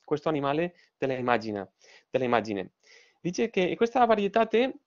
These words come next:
face sentire lo suo profume in tutti los locos, in tutte le varietà, in tutte le città italiane, ma questa varietà, questa pantera, non si manifesta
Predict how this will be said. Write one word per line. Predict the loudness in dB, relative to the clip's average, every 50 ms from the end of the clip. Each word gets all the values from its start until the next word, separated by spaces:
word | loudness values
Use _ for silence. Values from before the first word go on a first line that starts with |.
| _ _
face | _ -10 -2 0 2 2 0 0 -4 -4 -4 -2 -2
sentire | -2 0 2 2 2 2 0 -4 -4 -2 0 2 2 2
lo | 2 2 0
suo | 0 0 0 0 2
profume | 2 0 -2 -2 -2 -4 -6 -4 -2 -2 -2 -4 -6 -8 -10 -16 _ _ _ _
in | -4 -4 -2 0
tutti | 0 0 0 0 -2 -4
los | -4 -6 -6 -4
locos, | -2 0 0 0 0 -2 -4 -4 -4
in | -4
tutte | -6 -4 -4 -4
le | -4 -4
varietà, | -4 -4 -4 -4 -4 -4 -4 -2 -4
in | -4 -4
tutte | -4 -4 -4
le | -4 -6 -8
città | -10 -8 -4 -4 -4 -4
italiane, | -4 -8 -6 -4 -4 -2 -2 -2 -2 -2 -2 -4 -4 -6 -10 _ _ -20 -20 -20 -20 _ _ _ _
ma | -6 -2 0 0 0 0 -2
questa | -6 -6 -6 -4 -2 -2 0
varietà, | 0 0 0 2 2 2 2 0 -2 -2
questa | -2 -4 -4 -4 _ 0 0 0 0 -2 -4 _
pantera, | -2 -2 -2 -2 -2 -2 0 0 0 0 -2
non | -2 -2 -2 -2 -4
si | -4 -4 -4
manifesta | -2 -2 -2 -4 -4 -2 -2 -2 -4 -4 _ -6 -6 -6